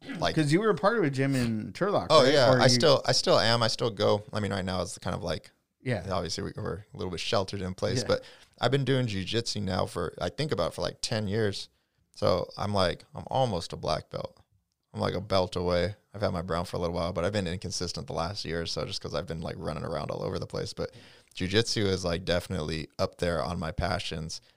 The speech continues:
Speaker 2: I have, like, so, like, I do a lot of stuff, right? 'Cause we talked
Speaker 1: Yeah.
Speaker 2: about, like, you know, what do you actually do?
Speaker 1: <laughs> Right.
Speaker 2: I do, uh, probably,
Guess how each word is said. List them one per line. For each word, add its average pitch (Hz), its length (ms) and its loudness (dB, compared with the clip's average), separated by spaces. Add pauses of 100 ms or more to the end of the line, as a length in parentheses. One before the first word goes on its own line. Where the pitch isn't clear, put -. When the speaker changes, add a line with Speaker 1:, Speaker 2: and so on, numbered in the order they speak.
Speaker 2:
I 123 80 8
have, 160 80 8
like, 175 160 6
so, - 140 2
like, 160 200 4
I 151 80 6
do 175 140 2
a - 20 6
lot 123 140 8
of 101 80 0
stuff, 92 240 0
right? 87 120 0
'Cause 98 120 -6
we 101 60 -2
talked 104 240 2
Speaker 1:
Yeah. 104 40 -4
Speaker 2:
about, 98 160 2
like, 85 260 0
you 92 120 -8
know, 87 100 -2
what 90 400 0
do 95 80 -6
you 87 260 -4
actually 87 380 -6
do? 95 260 -4 (100)
Speaker 1:
<laughs> - 340 4
Right. - 320 2 (160)
Speaker 2:
I 131 100 8
do, 147 220 4 (160)
uh, 117 80 0 (100)
probably, 160 340 6